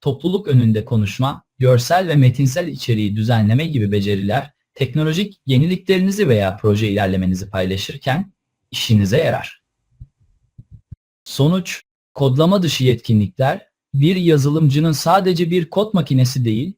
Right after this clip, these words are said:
aynı zamanda bir takım oyuncusu, iyi bir iletişimci, proaktif bir problem çözücü, sürekli öğrenen bir profesyonel olmasını sağlar. Bu beceriler, teknik kabiliyetlerinize katma değer katar.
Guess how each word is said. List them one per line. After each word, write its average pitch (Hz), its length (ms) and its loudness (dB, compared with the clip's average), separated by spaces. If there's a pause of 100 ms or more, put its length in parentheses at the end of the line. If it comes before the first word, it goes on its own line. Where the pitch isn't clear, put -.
(400)
aynı 208 280 4
zamanda 175 420 2
bir 220 160 -4
takım 208 260 0
oyuncusu, 180 640 -2
iyi 208 240 0
bir 185 120 -2
iletişimci, 190 760 0
proaktif 208 520 0
bir 202 140 -4
problem 196 400 0
çözücü, 196 400 -4
sürekli 220 480 -2
öğrenen 196 400 0
bir 214 120 0
profesyonel 190 580 -2
olmasını 190 460 0
sağlar. 107 680 -4
Bu 208 140 0
beceriler, 135 600 2 (240)
teknik 202 400 0
kabiliyetlerinize 131 880 0
katma 147 360 -2
değer 147 240 0
katar. - 440 -10